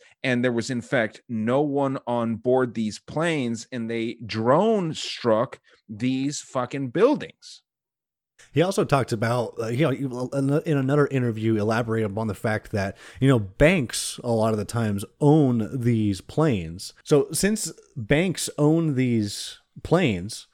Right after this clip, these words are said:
Speaker 2: and th-, w-, but in, when they're going in between airlines, whoever's going to have the lease on them, that they will just park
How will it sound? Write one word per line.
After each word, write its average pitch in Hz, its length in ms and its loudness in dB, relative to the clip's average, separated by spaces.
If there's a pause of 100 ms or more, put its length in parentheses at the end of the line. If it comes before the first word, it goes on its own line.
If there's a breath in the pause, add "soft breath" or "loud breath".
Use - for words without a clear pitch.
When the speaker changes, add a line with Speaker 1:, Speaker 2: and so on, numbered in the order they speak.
(140 soft breath)
Speaker 2:
and 131 160 0
th-, 131 80 -2
w-, 143 180 2
but 143 140 4
in, 156 180 4
when 151 140 4
they're 135 120 0
going 135 340 2
in 139 160 2
between 135 440 -2
airlines, 139 600 -2
whoever's 117 340 2
going 113 220 0
to 98 60 -2
have 104 280 -2
the 98 100 -4
lease 117 340 -2
on 156 220 -2
them, 175 260 -2 (480 loud breath)
that 117 380 2
they 147 400 4
will 131 180 6
just 120 300 0
park - 420 2